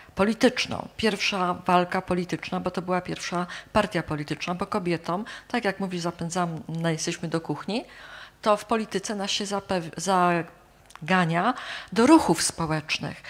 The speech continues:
do pomocy, do P C K. Macie, e, chorych, zaopiekujcie się chorymi, starszymi, załóżcie organizację, która wspiera. Broń Boże, polityka, bo jest brudna, jak seks, a,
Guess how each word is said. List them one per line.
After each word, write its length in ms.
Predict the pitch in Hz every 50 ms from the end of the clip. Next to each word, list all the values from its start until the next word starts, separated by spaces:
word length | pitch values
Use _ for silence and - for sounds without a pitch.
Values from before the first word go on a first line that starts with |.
| - - -
do 120 | - 226 220
pomocy, 640 | - 254 254 247 277 294 277 269 - - - 151 147
do 160 | - 208 -
P 140 | - 254 247
C 220 | - - 285 277
K. 420 | 285 - 285 285 262 226 - - - - - - - - - -
Macie, 460 | 208 214 214 - 226 233 233 202 - - - - - - - - - -
e, 180 | - - 65 -
chorych, 800 | - - - 247 262 277 285 269 233 208 196 180 170 - - - - -
zaopiekujcie 680 | - 147 196 190 190 190 214 208 - 226 220 - - 208
się 140 | - - 208
chorymi, 440 | - - 220 247 285 285 254 220 196
starszymi, 580 | - - 196 196 196 - - 170 269 269 226
załóżcie 400 | 185 185 180 196 - - - 214
organizację, 680 | 202 190 214 208 208 208 202 262 277 277 277 - - 196
która 260 | - - 185 170 170
wspiera. 340 | - - - - 156 - - - - - - -
Broń 260 | - 208 240 233 190
Boże, 220 | 190 175 - 165
polityka, 540 | - - 156 151 147 - 160 - - - - - - - - - - - - - -
bo 80 | - 165
jest 140 | 156 147 147
brudna, 580 | - 214 240 202 208 214 247 277 339 359 - - - - - - - - - - - - -
jak 140 | - - -
seks, 440 | - - - - - - - - - - _ _ _ _ _ _ _ _ - - - - - - - - - - -
a, 360 | 156 160 160 160 160 156 -